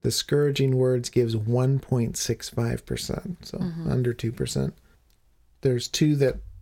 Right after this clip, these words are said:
Speaker 1: require three pieces. Under ranged, Entropic Chaos gives two point seven five percent, and under pets,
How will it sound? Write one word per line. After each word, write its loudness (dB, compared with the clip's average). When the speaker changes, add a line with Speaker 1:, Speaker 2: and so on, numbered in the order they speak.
Speaker 1:
require 0
three 2
pieces. 0
Under 0
ranged, 0
Entropic 0
Chaos 0
gives -4
two 0
point 0
seven 2
five 0
percent, -2
and 2
under 0
pets, 0